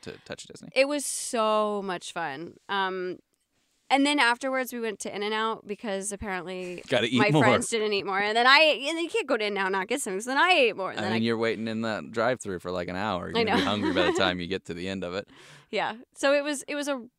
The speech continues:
Speaker 2: blast. I'm so excited for the parks to open. Um, I am going back, not opening day.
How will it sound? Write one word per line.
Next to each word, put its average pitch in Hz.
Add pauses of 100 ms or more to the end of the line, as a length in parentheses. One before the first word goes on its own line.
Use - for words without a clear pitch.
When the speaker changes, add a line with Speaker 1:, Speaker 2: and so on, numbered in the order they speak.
Speaker 2:
blast. 214
I'm 202
so 220
excited 202
for 196
the 175
parks 175
to -
open. 160 (440)
Um, 151 (140)
I 196
am 190
going 170
back, 254
not 254
opening 339
day. 254